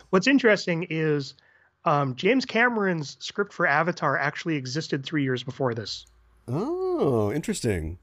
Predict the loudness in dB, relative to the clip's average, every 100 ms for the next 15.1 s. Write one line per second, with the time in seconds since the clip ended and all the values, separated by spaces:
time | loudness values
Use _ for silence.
0 | _ -12 -4 2 4 6 4 2 0 0
1 | 0 -2 -2 -6 -4 -6 -6 -8 -8 -2
2 | -2 -2 0 4 4 4 4 6 8 10
3 | 8 6 4 0 -2 0 -2 -2 -2 -4
4 | -4 -16 -2 2 4 2 2 4 6 6
5 | 6 2 2 0 -2 -4 -2 -2 -2 -4
6 | -6 -6 -2 -2 -2 -6 2 4 6 4
7 | 6 8 8 8 8 8 4 2 2 4
8 | 2 2 -2 -6 -12 -16 _ _ _ _
9 | _ 4 4 4 -4 -2 -2 -2 0 2
10 | 4 2 2 0 -6 -14 -18 -18 -18 -18
11 | -18 6 10 10 8 4 0 2 4 4
12 | 2 -6 -2 -4 -2 8 10 12 10 10
13 | -2 -2 -2 -2 -6 -8 4 4 6 4
14 | 4 2 6 6 6 0 -12 -2 0 0